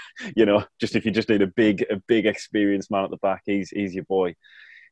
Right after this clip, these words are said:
Uh, and he did get a lot out of Khazri. Um, he, he got a lot out of those flary players. So the likes of Pereira, the likes of Diangana, uh, I, I wouldn't fret if I was them, thinking, "Oh, they're gonna, he's gonna replace me with a six-foot-five monster." Um, he does like a flair player.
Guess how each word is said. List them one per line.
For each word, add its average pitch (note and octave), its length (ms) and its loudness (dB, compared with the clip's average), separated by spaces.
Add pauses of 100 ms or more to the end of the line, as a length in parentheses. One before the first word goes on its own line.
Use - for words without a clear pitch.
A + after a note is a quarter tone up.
(100)
Uh, G#2 240 4
and A#2+ 80 2
he A#2+ 80 0
did D#3 240 2
get C#3+ 160 4
a G#2+ 60 6
lot C#3+ 220 6
out D#3 200 6
of A#2 100 0
Khazri. F2 460 0 (280)
Um, F#2 340 0
he, G2+ 180 -8
he G#2 140 -6
got A2+ 200 2
a A#2 40 4
lot A2+ 240 6
out G#2+ 180 2
of F#2+ 100 -8
those F#2+ 220 -4
flary F#2 460 0
players. F#2 420 -2
So G2 260 2
the F2+ 140 0
likes G2 240 2
of - 100 -20
Pereira, G#2 560 4 (360)
the F2 60 -6
likes G2 220 0
of F2+ 80 -6
Diangana, G2 640 0 (640)
uh, G2 280 2 (220)
I, G#2 220 -4
I A2 40 0
wouldn't A2+ 300 0
fret A2+ 300 0
if - 100 -6
I F#2+ 60 4
was F#2+ 160 0
them, G2+ 240 2
thinking, G2 300 -4
"Oh, F#2 120 2
they're F2 80 -2
gonna, F#2 280 -6
he's F#2+ 140 -6
gonna F#2+ 180 -6
replace F2+ 340 -2
me F2+ 100 -8
with E2+ 160 -6
a - 40 -16
six-foot-five F2 800 -6
monster." F2+ 580 -6 (480)
Um, F#2+ 220 2
he G#2 200 -4
does A#2+ 240 2
like B2 260 4
a - 40 -4
flair F2 280 -6
player. D#2 300 -4